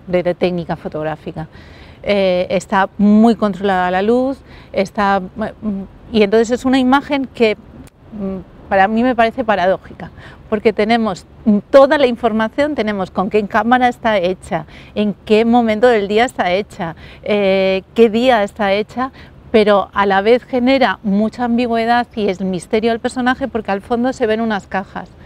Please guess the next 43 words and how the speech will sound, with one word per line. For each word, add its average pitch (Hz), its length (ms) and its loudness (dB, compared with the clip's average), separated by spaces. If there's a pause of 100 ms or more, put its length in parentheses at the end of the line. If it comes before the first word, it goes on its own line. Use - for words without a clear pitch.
(400)
se 220 120 -6
ven 208 140 -2
unas 233 200 -2
cajas 262 320 -4
que 247 100 -4
están 220 240 -4
empaquetadas 185 880 -2 (400)
y 202 120 -2
es 196 120 -6
como, 226 540 0
y 220 140 -2
una 214 140 -2
habitación 220 460 -2
que 233 80 -2
además 202 380 -2
está 214 340 -2 (140)
vacía, 180 600 -4
salvo 170 380 -6
el, 196 120 -8 (180)
por 185 100 0
el 175 140 0
espejo 220 560 -2
y 220 40 -2
la 208 120 0
cámara 254 560 0
y, 196 60 -8
y 185 420 -4
la 175 160 -6
figura 196 400 -2
de 208 80 0
ella, 254 240 -4 (560)
la 196 160 2
imag-, 196 340 -2 (100)
la, 180 440 0
la 196 140 2
habitación 185 400 -2
está 220 340 -2
por, 208 500 2 (240)
por 208 160 0
descubrir, 190 880 0
¿no? 226 220 -8
Entonces 214 320 -4
es 202 200 -8